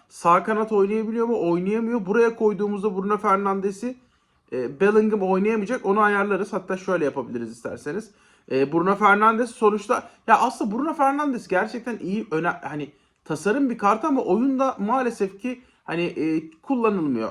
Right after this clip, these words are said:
Bilmiyorum, birçok kişi kullanmıyor. Bellingham'dansa şuraya Kaka'yı alabiliriz. Kaka'yı ofansif orta saha yaparsak biliyorsunuz ki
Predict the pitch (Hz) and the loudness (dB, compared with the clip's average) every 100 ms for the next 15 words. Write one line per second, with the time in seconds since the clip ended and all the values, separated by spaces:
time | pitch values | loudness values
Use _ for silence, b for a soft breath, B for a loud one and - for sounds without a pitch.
0 | - 143 151 131 165 190 151 - - 226 | -8 -8 -4 -4 -4 -4 -6 -6 -12 -10
1 | 175 175 165 147 127 196 - B B B | -6 2 2 2 -2 -4 -6 B B B
2 | 139 233 302 285 277 277 277 294 277 302 | 6 6 6 2 2 2 4 4 2 0
3 | 285 - 247 269 277 254 254 277 277 254 | 0 0 2 2 2 -4 0 2 4 4
4 | 208 202 247 285 - 220 247 262 196 196 | 2 -2 -6 -6 -4 -4 -2 0 0 0
5 | 220 226 - 233 220 214 190 170 202 202 | -2 -2 0 0 0 -2 0 0 0 0
6 | 202 214 220 208 196 196 190 190 190 247 | -2 -2 -6 -6 -6 -4 -6 -6 -4 -6